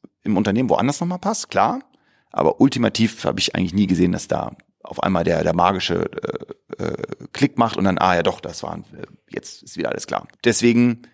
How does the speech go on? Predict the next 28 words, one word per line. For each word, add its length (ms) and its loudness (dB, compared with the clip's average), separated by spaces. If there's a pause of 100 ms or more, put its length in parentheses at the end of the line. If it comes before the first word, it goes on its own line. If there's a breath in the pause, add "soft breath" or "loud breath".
ja, 80 2
es 80 -2
hört 80 4
sich 100 -6
bei 60 4
mir, 200 4
es 120 0
hört 80 -2
sich 80 2
alles 140 0
sehr 160 0
hart 180 0
an, 160 0
was 140 -2
ich 80 -6
sage, 500 0
aber 260 0
wir, 120 2
ich 160 -6
bin 100 2
der 80 4
Meinung, 200 2
dass 100 -2
wir 80 0
manchmal 240 -4
zu 100 -6
soft 400 -2
sind 320 -8